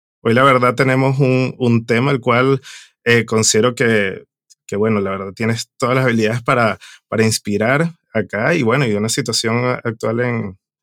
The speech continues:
que, si bien preocupa, ve-, vemos avances, quizás no es lo suficiente, que es la inclusión en el mundo de la tecnología. Pero antes de entrar un poco en materia, me gustaría que te presentaras con la audiencia. ¿Quién es Nerea, tu trayectoria y tu carrera?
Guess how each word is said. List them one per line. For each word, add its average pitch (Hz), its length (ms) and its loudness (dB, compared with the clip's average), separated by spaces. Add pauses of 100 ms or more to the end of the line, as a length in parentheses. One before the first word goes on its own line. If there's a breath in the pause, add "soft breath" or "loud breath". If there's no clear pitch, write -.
que, - 80 -6
si - 140 -2
bien 117 200 0
preocupa, 147 520 0
ve-, 117 220 -4
vemos 117 340 -2
avances, 131 420 0
quizás 110 280 -2
no 117 80 0
es 113 40 0
lo 127 60 0
suficiente, 117 640 -4
que 110 200 0
es 110 120 -6
la 127 240 0
inclusión 110 460 -4
en 117 60 -2
el 123 60 -2
mundo 110 200 0
de 117 60 -2
la 127 100 -2
tecnología. 104 640 -6 (240)
Pero 113 160 0
antes 113 220 0
de 117 80 0
entrar 113 260 -2
un 143 120 0
poco 156 220 -4
en 160 60 0
materia, 123 460 -2
me 156 80 0
gustaría 117 540 -2 (340)
que 120 160 -2
te 113 100 -2
presentaras 110 480 -2
con 131 180 -2
la 110 60 2
audiencia. 131 640 0 (260)
¿Quién 120 140 -2
es 120 100 0
Nerea, 120 460 0 (160)
tu 110 240 -2
trayectoria 120 840 -2
y 120 100 -2
tu 101 140 -6
carrera? 98 440 -6